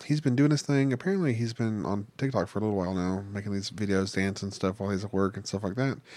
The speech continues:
And, uh, he's living in an R V next to his trailer, brother's house.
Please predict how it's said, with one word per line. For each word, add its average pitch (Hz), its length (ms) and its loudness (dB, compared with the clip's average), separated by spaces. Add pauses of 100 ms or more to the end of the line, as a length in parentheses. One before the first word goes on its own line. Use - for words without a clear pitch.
(560)
And, 101 300 0
uh, 78 80 -2
he's 98 260 -6
living 107 200 0
in 104 60 0
an 98 100 0
R 104 160 0
V 107 260 0
next 98 240 -2
to - 60 -12
his 95 80 -2
trailer, 113 300 -2
brother's 107 320 4
house. 92 340 -2